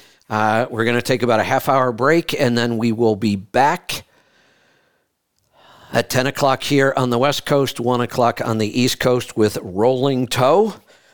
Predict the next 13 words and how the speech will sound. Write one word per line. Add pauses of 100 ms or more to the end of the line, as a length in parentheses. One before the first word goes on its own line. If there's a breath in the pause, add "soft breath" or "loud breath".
(160 soft breath)
with
Mike
and
Kevin
Beckett.
We'll
see
you
then. (320 loud breath)
Be
safe, (560 soft breath)
be
profitable,